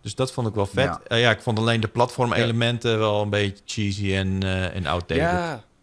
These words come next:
Speaker 3: je glijdt ook snel van dingen af. En
Speaker 1: Ja.
Speaker 3: dat, dat is,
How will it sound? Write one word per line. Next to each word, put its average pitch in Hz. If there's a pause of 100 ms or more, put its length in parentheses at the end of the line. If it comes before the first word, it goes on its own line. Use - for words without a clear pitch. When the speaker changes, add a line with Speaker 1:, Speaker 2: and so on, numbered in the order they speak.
(500)
Speaker 3:
je 123
glijdt 180
ook 170
snel 180
van 170
dingen 156
af. 131
En -
Speaker 1:
Ja. 95
Speaker 3:
dat, 92
dat 131
is, -